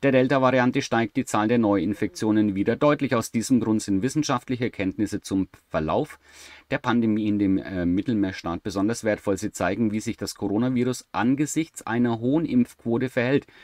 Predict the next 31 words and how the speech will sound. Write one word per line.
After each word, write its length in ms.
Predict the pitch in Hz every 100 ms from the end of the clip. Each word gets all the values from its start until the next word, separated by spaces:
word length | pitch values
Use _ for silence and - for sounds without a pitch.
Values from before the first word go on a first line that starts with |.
| - - -
Nun 160 | 117
gibt 200 | - -
es 100 | -
neue 240 | 113 98 101
Stimmen 380 | - 101 104
zu 120 | 98 98
den 200 | 104 98
Hospitalisierungen 1120 | 98 - 127 110 110 107 - 95 92 92 92
und 240 | 113 -
leichteren 600 | 95 87 87 - 80 87 87
Verläufen. 480 | 127 127 98 104
Da 80 | 98
müssen 200 | 117 165
wir 60 | 127
unbedingt 320 | 160 139 117
reinschauen, 360 | 110 117 151 117
ist 140 | 113
wichtig. 320 | 147 - 185 - - - - - - -
Die 140 | 110 135
israelische 540 | - 117 147 - 135
Zeitung 600 | - 110 135 - 156 147
Haaretz 460 | 110 117 127 135 -
berichtet, 460 | 131 135 - 147 -
steigt 380 | - 113 110
die 100 | 110
Zahl 300 | - 104 110
der 120 | 107 -
ernsthaften 560 | 123 147 135 - 135
Verläufe 580 | - 110 104 107 - 104 -
wieder 560 | 95 101 95 90 -
an. 360 | 92 98 170